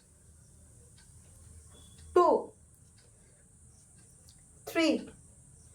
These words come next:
ফোর, ফাইভ। দেখো আমি কিন্তু হাত এভাবেই রেখেছি, হাত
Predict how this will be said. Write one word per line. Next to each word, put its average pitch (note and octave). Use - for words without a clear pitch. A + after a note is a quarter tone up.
ফোর, E4+
ফাইভ। D#4
দেখো D#4
আমি C#4
কিন্তু F4+
হাত C#4
এভাবেই D4+
রেখেছি, G#3
হাত D#4